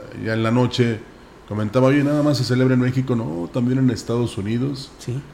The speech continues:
Speaker 1: Y algunos mexicanos en otras partes del mundo también lo hacen. Y fíjate que ayer, por cierto, recordando que Higinio le va al Cruz Azul, en el partido del Feyenoord,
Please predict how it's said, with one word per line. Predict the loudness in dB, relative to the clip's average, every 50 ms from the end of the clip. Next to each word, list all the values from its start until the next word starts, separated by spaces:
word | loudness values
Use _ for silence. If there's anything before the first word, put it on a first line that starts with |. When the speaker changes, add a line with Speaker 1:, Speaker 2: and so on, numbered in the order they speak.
| -8 -4
Speaker 1:
Y | -2 0 0
algunos | 0 0 0 0 0 2 2 2 2 2 2
mexicanos | 2 2 2 2 0 -2 -4 -2 -2 -2 0 2 2 2 2 0 -4 -6 -8
en | -8 -8 -8
otras | -8 -6 -4 -4 -4 -4 -6
partes | -4 -2 -2 -2 -2 -4 -6 -6 -6 -6 -6 -10 -10 -6 -4
del | -4 -2 -2 -2 -2 -2 2 4
mundo | 6 6 8 8 8 6 6 4 2 0 -4 -12 -20 -20 -20 -20 -20 -20 -20 -6
también | -2 -2 2 4 4 6 6 6
lo | 6 6
hacen. | 4 2 2 2 2 2 2 0 -2 -6 -10 -10 -10 -10 -10 -10 -10 -10 -10 -4
Y | 0 2 2 4 2 2
fíjate | 4 2 2 2 2 -2 -2
que | 0 0 2 2 2 0 -2 -2 -4 -8 -12 -14 -14 -12 -6
ayer, | -6 -4 0 2 0 0 0 -2
por | -2 -2 -2 -2
cierto, | 0 -2 -2 -2 -2 -2 -2 -2 -2 -4 -10 -14 -16 -18 -14 -10 -8 -6 -6 -6 -6 -6 -6 -6 -6
recordando | -6 -4 -4 -2 0 2 2 0 0
que | -2 -4
Higinio | 0 2 2 2 2
le | 0
va | 0 -2
al | -2 -2
Cruz | -2 -4 -2 -2
Azul, | -2 -2 0 0 0 0 -2 -10 -20 -20 -20 -20 -20 -20 -14 -8
en | -4 -4
el | -4 -2
partido | -2 -4 -2 0 0 2 4 4
del | 2 2 0
Feyenoord, | -2 0 2 4 4 4 4 4 2 0 -2